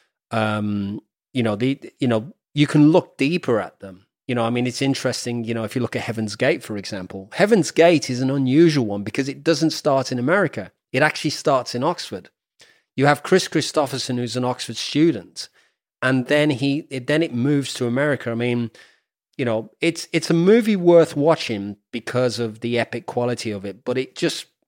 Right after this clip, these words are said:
happened to be a very expensive movie that people didn't understand at the time. You know, I watched it, and the, the strange thing is, is ten years before Dancing with Wolves, if you watch some of the spectacle, there's a,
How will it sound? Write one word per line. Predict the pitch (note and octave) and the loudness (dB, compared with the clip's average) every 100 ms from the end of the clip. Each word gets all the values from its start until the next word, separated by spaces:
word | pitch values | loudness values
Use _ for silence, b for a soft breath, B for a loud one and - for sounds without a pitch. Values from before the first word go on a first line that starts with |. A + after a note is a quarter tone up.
| - | -6
happened | - C#3 C3 A2+ | -2 0 -2 -6
to | A2 | -4
be | A2+ | -4
a | G#2+ | -2
very | A#2+ B2 A2+ | 0 0 0
expensive | - - A2+ - A2 | -4 -6 -6 -6 -8
movie | A#2 G#2+ G#2+ | -6 -4 -4
that | G#2+ - | -6 -6
people | A#2+ A2+ | -6 -6
didn't | G#2+ A2 A2 | -6 -6 -4
understand | G#2 G2+ - G#2+ G2+ | -6 -6 -8 -8 -8
at | F2 | -10
the | - | -12
time. | C3+ E3+ F2 - _ _ _ _ _ _ _ _ _ _ _ | -4 -4 -6 -12 _ _ _ _ _ _ _ _ _ _ _
You | C3 | -2
know, | A2 | 2
I | B2 | 2
watched | C3 B2+ C3 - | 4 4 2 -2
it, | G#2 B2 | -4 -2
and | B2 | -2
the, | B2+ | -2
the | C#3 | -4
strange | - - - E3 F3+ D3+ | -6 -2 2 4 2 0
thing | D3 C3 | -2 -2
is, | A#2 | -2
is | A#2+ A#2 | -4 -6
ten | - - D#3+ | -6 0 2
years | D#3 C#3 | 4 2
before | B2 A2+ A#2 | -2 -2 -4
Dancing | A2+ A#2+ A#2 - G#2+ | -2 -2 -4 -4 -6
with | G#2 | -2
Wolves, | A#2+ A#2 G#2 | -2 -2 -2
if | A2+ C3 | -4 -2
you | |
watch | A#2+ B2+ - | -2 -2 -4
some | A#2+ | -8
of | G#2+ | -8
the | |
spectacle, | - C#3+ C#3 - G#2+ | -6 -4 -6 -8 -8
there's | A2+ G#2+ | -6 -4
a, | A2+ A2+ | -2 -2